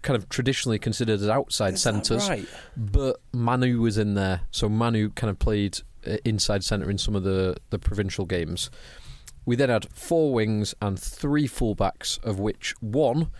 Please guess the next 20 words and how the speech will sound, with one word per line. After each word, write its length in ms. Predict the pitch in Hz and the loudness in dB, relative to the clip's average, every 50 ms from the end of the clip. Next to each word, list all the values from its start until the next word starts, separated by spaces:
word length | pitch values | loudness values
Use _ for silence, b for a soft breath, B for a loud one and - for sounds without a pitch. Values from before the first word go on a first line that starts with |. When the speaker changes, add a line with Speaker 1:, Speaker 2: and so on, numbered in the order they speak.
| b b b | b b b
Speaker 1:
Stuart 440 | b - - - 120 110 92 76 - | b -10 -4 0 0 0 0 0 0
Hogg, 340 | - 139 123 113 147 - - B B B B B B B B | 2 2 2 2 2 0 -2 B B B B B B B B
was 320 | - 107 113 117 110 - - | -2 0 2 2 2 0 -2
considered 540 | - - 110 101 - 117 101 98 87 - - | -4 -4 -2 0 0 0 0 0 0 -2 -2
ten 260 | - 120 117 113 113 | 2 2 2 2 2
and 220 | - 113 117 117 | 0 0 0 0
indeed 400 | 117 113 104 - 131 135 120 - | 0 0 0 2 2 2 2 0
started 480 | - - - 135 151 160 - - 120 107 | -2 0 2 2 2 0 0 -2 -2 -2
a 40 | 101 | 0
game 220 | 104 95 92 90 | 0 -2 -2 -2
at 140 | - - - | -4 -6 -4
ten, 240 | - 101 90 87 b b b b b b - | -2 -2 -2 -2 b b b b b b -2
uh, 160 | 104 101 98 - | 0 0 0 0
again 240 | 101 95 107 95 | 0 0 0 0
in 80 | 95 92 | 0 0
one 100 | 95 92 | 0 0
of 60 | 92 | 0
those 140 | 92 92 - | -2 -2 -2
provincial 400 | - - 101 98 92 - - 90 | -2 -2 -2 -2 -2 -4 -4 -4
games. 400 | - 92 82 - 92 - - - | -4 -4 -6 -6 -6 -10 -12 -12